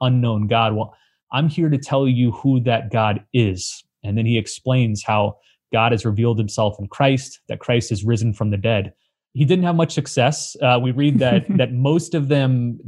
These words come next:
Speaker 1: doubted him. In fact, this is where the website gets its name. It says, "You bring some strange notions to our ears."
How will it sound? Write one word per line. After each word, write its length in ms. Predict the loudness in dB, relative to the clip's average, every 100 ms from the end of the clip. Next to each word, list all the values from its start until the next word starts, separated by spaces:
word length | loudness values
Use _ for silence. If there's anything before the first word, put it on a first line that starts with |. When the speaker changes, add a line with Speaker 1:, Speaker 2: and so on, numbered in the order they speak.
| -4
Speaker 1:
doubted 400 | 0 2 2 0
him. 400 | -2 -2 -2 -4
In 140 | -4 0
fact, 360 | 2 0 -2 -10 0
this 200 | 0 2
is 100 | 0
where 220 | 2 2
the 140 | 0
website 420 | 0 0 0 -2 0
gets 180 | -2
its 160 | -4 -2
name. 240 | 0 2
It 80 | 0
says, 240 | -2 -2 0
"You 160 | 0
bring 260 | 0 0 -2
some 200 | -2 -4
strange 720 | -4 -6 -2 0 2 0 0
notions 560 | 0 0 0 -4 -6 -2
to 200 | 0 2
our 180 | 0 0
ears." 640 | 0 2 0 -4 -10